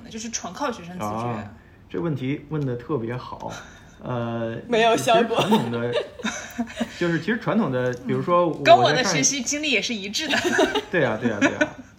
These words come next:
Speaker 2: 就比如说我们在，我们在课外报一个英-，某个英语培训班儿，即使是线下的上课，一个班里边五十位同学，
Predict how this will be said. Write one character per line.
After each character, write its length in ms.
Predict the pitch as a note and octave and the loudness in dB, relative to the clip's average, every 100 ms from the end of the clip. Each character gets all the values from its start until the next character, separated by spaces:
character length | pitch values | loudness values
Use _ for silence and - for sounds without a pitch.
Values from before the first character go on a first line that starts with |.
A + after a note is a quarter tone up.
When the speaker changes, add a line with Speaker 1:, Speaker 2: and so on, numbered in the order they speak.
| - | -6
Speaker 2:
就 80 | F3 | 0
比 100 | E3+ | 2
如 60 | F3 | 2
说 120 | B3+ | 4
我 80 | C#3 | 2
们 140 | C#3+ | 2
在， 240 | F#3+ F3 | 4 4
我 100 | C#3 | 2
们 140 | B2+ D3+ | -2 0
在 160 | E3+ | 0
课 240 | D#3+ - E3+ | 0 -2 0
外 160 | E3+ | 0
报 240 | D3+ E3+ C#3 | 0 2 2
一 80 | C3+ | 2
个 100 | C#3 | 0
英-， 140 | B2+ | 0
某 140 | A2+ | -2
个 80 | - | -2
英 80 | E3 | -2
语 80 | C3 | -4
培 120 | A#2 | -4
训 160 | C3 B2 | -4 -2
班 120 | B2 | -2
儿， 100 | C3 | -2
即 140 | C#3+ | -4
使 120 | C#3+ | -6
是 140 | A2 C3+ | -4 -6
线 180 | F3 E3 | -4 -4
下 160 | F#3 | -2
的 80 | C3 | -4
上 200 | A#2+ A#2 | -6 -8
课， 120 | A#2 | -6
一 80 | A#2 | -4
个 80 | C3+ | -4
班 320 | C#3 C#3 C#3+ C#3+ | -4 -4 -6 -8
里 60 | A#2+ | -6
边 160 | C3 | -4
五 80 | B2+ | -6
十 120 | G2 | -4
位 100 | C#3+ | -6
同 160 | C3 A#2+ | -6 -8
学， 340 | A2 G2+ A2 | -8 -8 -8